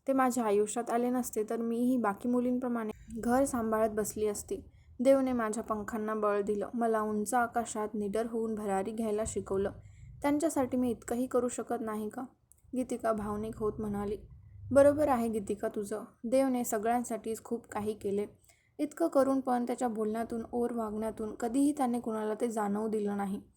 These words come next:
त्यासाठी काहीतरी करणं आपलं कर्तव्य आहे," रिया म्हणाली. "गीतिका, देव आता वागतो आधीसारखं की अजूनही?"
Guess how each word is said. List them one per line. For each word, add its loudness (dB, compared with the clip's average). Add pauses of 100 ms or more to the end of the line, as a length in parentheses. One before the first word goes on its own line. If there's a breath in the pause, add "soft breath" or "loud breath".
त्यासाठी -2
काहीतरी -2
करणं -2
आपलं -4
कर्तव्य -4
आहे," -6 (380)
रिया -4
म्हणाली. -4 (760)
"गीतिका, 0 (280)
देव 4
आता 0
वागतो -4
आधीसारखं -2
की -6
अजूनही?" -6